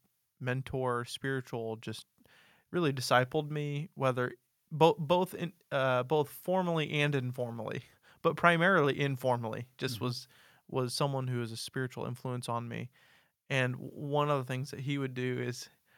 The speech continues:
Speaker 1: he, <laughs> he would bring something up. Oh, he called me Steve-O, so there's that.
Speaker 2: <laughs>
Speaker 1: Uh, so he goes, "Steve-O, I noticed this," and then kinda would leave it at that.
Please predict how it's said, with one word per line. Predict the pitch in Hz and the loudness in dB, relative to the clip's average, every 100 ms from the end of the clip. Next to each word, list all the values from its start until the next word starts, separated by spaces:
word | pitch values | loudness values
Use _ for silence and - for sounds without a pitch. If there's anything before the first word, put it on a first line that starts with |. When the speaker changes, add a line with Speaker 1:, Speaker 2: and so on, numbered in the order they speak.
| _ _ _ | _ _ _
Speaker 1:
he, | 160 160 - - - 180 | -4 -2 -4 -14 -6 -6
<laughs> | - - - 196 | -6 -18 -16 -16
he | - 190 | -2 0
would | 165 | 2
bring | 151 165 | 2 0
something | - 147 151 | 0 -4 -4
up. | 135 135 | -6 -4
Oh, | - 277 247 139 139 _ _ - - | 0 2 4 0 -4 _ _ -20 -10
he | 131 | -4
called | 127 120 127 | 0 -2 -2
me | 131 | -10
Steve-O, | - 135 127 117 110 120 - | -8 -6 -4 -2 -2 -4 -6
so | - 127 117 | -6 -2 -2
there's | 113 123 127 | -2 -4 -4
that. | 123 127 110 120 - | 0 0 0 -2 -6
Speaker 2:
<laughs> | 254 - 185 - - - | 2 4 6 6 6 6
Speaker 1:
Uh, | 233 139 135 123 123 214 - - - - | 8 10 10 10 8 8 8 8 8 6
so | 131 - | 6 0
he | 175 | 0
goes, | 160 170 165 | 6 8 6
"Steve-O, | - 247 233 202 139 - | 6 8 10 12 10 10
I | 151 | 8
noticed | 190 220 214 - | 8 4 2 4
this," | 135 127 - - _ _ | 4 4 -2 -14 _ _
and | 151 147 | -2 0
then | 147 143 | -2 -4
kinda | 139 151 143 | -2 0 0
would | 135 139 _ - | -2 -6 _ -10
leave | 143 139 135 | -4 -4 -4
it | 131 | -6
at | 127 | 0
that. | 123 120 123 | 2 2 0